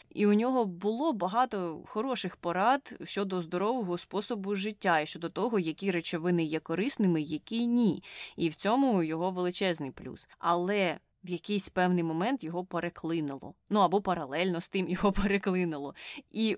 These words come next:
в той же час у нього були ну, дикі просто переконання і бачення певних ситуацій, про які ми зараз поговоримо,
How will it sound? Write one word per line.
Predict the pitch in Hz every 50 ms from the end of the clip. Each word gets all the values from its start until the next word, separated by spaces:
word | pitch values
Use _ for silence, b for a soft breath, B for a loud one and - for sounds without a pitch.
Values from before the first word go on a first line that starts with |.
| - _
в | - -
той | - 226 247 277 330
же | 302 262 220
час | 202 - 196 170 165 - -
у | 185
нього | 185 190 190 196 196 190
були | 165 160 175 180 180 196 233 254 254 - B B B B B B B -
ну, | 175 180 185 180
дикі | 151 151 143 180 175 180 190 180 - - 156 147
просто | - - 160 165 165 165 160 - - - 151 143 143 - - _
переконання | - 170 165 170 165 - 175 160 156 160 180 208 240 262 247 202 170 156 -
і | - 175
бачення | 151 - 165 170 185 180 - 175 160 156 151
певних | - 175 170 165 160 156 156
ситуацій, | - - 165 185 - 143 156 190 262 311 - -
про | 170 - 147 160
які | - - 160
ми | 147 151
зараз | 156 143 135 - -
поговоримо, | - 165 151 170 170 170 170 165 156 156 139 - - -